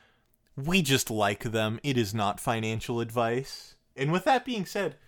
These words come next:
say whatever you want about Dogecoin, G M E, or A M C.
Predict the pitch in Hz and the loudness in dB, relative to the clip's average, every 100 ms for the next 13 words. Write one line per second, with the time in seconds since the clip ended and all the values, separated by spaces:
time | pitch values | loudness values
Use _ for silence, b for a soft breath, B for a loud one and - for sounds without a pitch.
0 | b b b - - 226 202 180 175 147 | b b b -6 -2 0 2 2 2 0
1 | 156 147 139 139 143 135 123 143 123 139 | -6 -4 -2 -2 -2 -2 -2 -2 -2 0
2 | 135 131 - 151 135 123 117 127 127 120 | 0 -2 -6 -8 -6 -8 -10 -8 -6 -6
3 | 117 117 113 110 104 110 110 104 101 - | -6 -10 -6 -6 -4 -6 -6 -8 -10 -12
4 | - 104 120 | -12 -12 -12